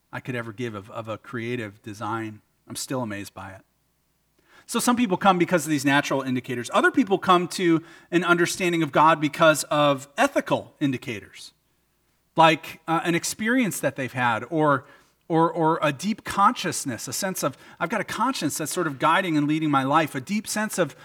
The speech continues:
what's right and wrong in a certain situation, realizing that that has to come from somewhere, and, and then certainly a sense of a, of a higher presence based in our own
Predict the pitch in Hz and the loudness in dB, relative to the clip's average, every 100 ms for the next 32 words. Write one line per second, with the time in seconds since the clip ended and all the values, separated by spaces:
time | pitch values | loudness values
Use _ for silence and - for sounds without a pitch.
0 | - - 190 180 143 156 208 202 160 151 | -16 0 0 0 0 2 2 2 2 4
1 | 175 202 160 135 127 175 156 139 165 - | 6 6 4 0 -2 -4 -4 -6 -6 -4
2 | 143 135 127 123 123 196 208 170 165 147 | -2 -2 -2 -6 -4 2 4 4 2 -2
3 | 143 170 147 180 - 160 185 214 - 160 | -2 -2 -2 -4 -6 -4 -2 -2 -4 -6
4 | - 151 147 143 156 180 175 180 - 233 | -4 0 2 2 0 0 0 0 2 2
5 | 247 190 175 170 156 - _ _ _ _ | 2 0 -2 -2 -6 -10 _ _ _ _
6 | 147 208 196 185 156 135 - _ - 147 | -2 0 0 2 2 2 -2 _ -6 -2
7 | 143 151 190 175 - 180 170 151 - 143 | 0 2 2 2 2 2 2 0 -6 -4
8 | 139 139 147 131 127 135 135 127 | -4 -4 -2 0 0 -2 -2 -2